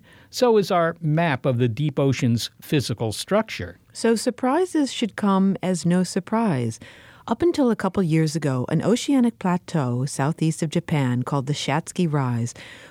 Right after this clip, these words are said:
Speaker 2: was thought by scientists to be just that, a plateau of ancient lava created by a series of volcanoes. But recently, Doctor Sager, who has studied this geologic structure for years, took a closer look.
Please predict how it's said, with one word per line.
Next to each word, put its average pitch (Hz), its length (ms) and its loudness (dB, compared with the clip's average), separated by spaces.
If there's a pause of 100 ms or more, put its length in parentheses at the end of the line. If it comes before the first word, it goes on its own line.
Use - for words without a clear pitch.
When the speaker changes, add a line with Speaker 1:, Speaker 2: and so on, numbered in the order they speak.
Speaker 2:
was 190 120 0
thought 269 240 0
by 311 120 2
scientists 190 540 0
to - 120 -6
be 175 360 2
just 180 360 -4
that, 131 260 -2 (240)
a 147 60 -4
plateau 175 680 0
of 147 160 0
ancient 175 420 0
lava 151 360 0
created 147 420 -2
by 143 240 0
a 151 60 -2
series 147 440 0
of 131 120 -2
volcanoes. 131 720 0 (380)
But 190 120 2
recently, 214 560 2
Doctor 196 320 -2
Sager, 151 540 0 (160)
who 175 80 4
has 160 120 4
studied 170 360 0
this 170 180 0
geologic 160 560 0
structure 160 460 -2
for - 180 -4
years, 147 640 0 (240)
took - 220 -4
a 190 60 0
closer 240 520 -2
look. 151 380 -2